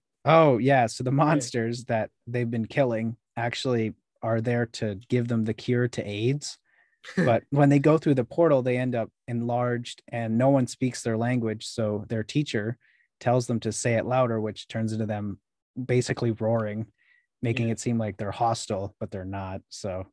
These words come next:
Speaker 1: that was pretty funny. That part was funny.
Speaker 2: Yeah, I think I, I would love to see that, but it's also funny to think that all those monsters are children. <laughs>
Speaker 1: Yeah.
Speaker 2: Murdering children.
Speaker 1: <laughs>
Speaker 2: Kaiju children.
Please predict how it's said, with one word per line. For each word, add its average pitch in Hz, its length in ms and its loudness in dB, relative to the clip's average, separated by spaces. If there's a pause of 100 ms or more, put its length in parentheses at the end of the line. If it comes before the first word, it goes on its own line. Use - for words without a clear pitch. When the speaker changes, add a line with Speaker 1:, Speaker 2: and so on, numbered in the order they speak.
Speaker 1:
that 175 180 8
was 190 160 2
pretty 113 220 -2
funny. 90 260 -10
That 113 240 -2
part 82 160 -8
was 80 140 -16
funny. - 320 -20 (360)
Speaker 2:
Yeah, 165 320 2
I 180 60 0
think 220 240 0 (140)
I, 165 240 -8
I 165 60 0
would 156 160 -2
love 143 200 -2
to 147 80 -12
see 156 220 -10
that, 156 260 2
but 151 80 -6
it's 143 160 -8
also 156 380 0
funny 151 320 -2
to 127 120 -2
think 135 280 -6
that 131 160 -2
all 131 160 -2
those 131 200 0
monsters 127 540 -6
are 113 140 -8
children. 151 560 -4
<laughs> - 40 -20 (440)
Speaker 1:
Yeah. 240 480 8
Speaker 2:
Murdering 240 640 8
children. 175 500 4
Speaker 1:
<laughs> - 60 -6 (1080)
Speaker 2:
Kaiju 175 460 2
children. 196 480 -2